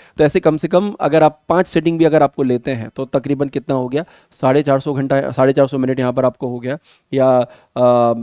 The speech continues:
आपका तकरीबन, अ, सिक्स सेवन आवर से ऊपर यहाँ पर आपको हो गया, तो ठीक है, इतनी चीज़ें, इतना टाइम आपको दे सकते हैं। इस टाइम को थोड़ा सा आपको बढ़ाना पड़ेगा। ये तो टाइम की बात हो गई यार, कि टाइम को कैसे हम लोग, अ, कितना टाइम पढ़ सकते हैं। तो एट to टेन आवर,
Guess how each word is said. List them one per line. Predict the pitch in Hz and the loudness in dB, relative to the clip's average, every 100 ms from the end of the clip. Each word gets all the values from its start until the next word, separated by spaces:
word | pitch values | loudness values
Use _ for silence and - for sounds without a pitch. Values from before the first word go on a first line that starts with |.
| 107 | -4
आपका | 135 - 135 | -4 0 -2
तकरीबन, | 127 127 127 127 131 131 123 | -2 -6 -4 -2 -2 -2 -4
अ, | 131 123 | -4 -4
सिक्स | - 156 | -4 -8
सेवन | - 135 139 127 | -2 0 0 0
आवर | 127 | 0
से | 123 131 | 0 -8
ऊपर | 127 139 | -2 -2
यहाँ | 123 | -2
पर | 123 127 | -2 -2
आपको | - 147 | -4 -8
हो | 120 | -10
गया, | 123 208 - _ - | -8 -8 -10 _ -6
तो | 175 | -2
ठीक | 180 131 | 0 0
है, | |
इतनी | 120 165 175 180 | -2 -4 -2 -2
चीज़ें, | 151 127 139 135 | 0 -2 -2 -4
इतना | 135 156 | -2 -2
टाइम | 131 120 | 0 -2
आपको | 113 - 175 | -4 -4 0
दे | 131 | 0
सकते | 113 - | -2 -6
हैं। | 160 | -4
इस | |
टाइम | - 160 | 0 0
को | 165 | -2
थोड़ा | 156 143 | 0 0
सा | 139 | 0
आपको | 131 233 | -4 -2
बढ़ाना | 175 127 123 | 0 0 -2
पड़ेगा। | 113 113 113 | -4 -8 -4
ये | 175 | -4
तो | 214 | -2
टाइम | 190 185 180 | 2 2 4
की | 160 | 4
बात | 135 127 | 4 2
हो | 123 | -4
गई | 165 | -2
यार, | 208 | -2
कि | 208 | -4
टाइम | 180 156 165 185 | -4 0 0 -2
को | 190 202 196 - _ - | 0 0 0 -10 _ 2
कैसे | 151 151 196 208 | 2 4 2 2
हम | 202 156 156 | 2 -2 0
लोग, | 170 185 160 | 2 2 4
अ, | 151 139 - - 135 | 6 4 0 -4 -2
कितना | - 160 | 0 0
टाइम | 165 165 156 | 0 -2 0
पढ़ | 151 | 0
सकते | 135 120 - | 0 -6 -6
हैं। | 123 - - _ - | -12 -12 -20 _ 2
तो | 190 - _ _ _ _ _ 180 | 2 2 _ _ _ _ _ 0
एट | 214 - - | 0 -4 -10
to | 208 - | -10 -2
टेन | 151 143 139 | 0 0 -2
आवर, | 127 113 | -8 -10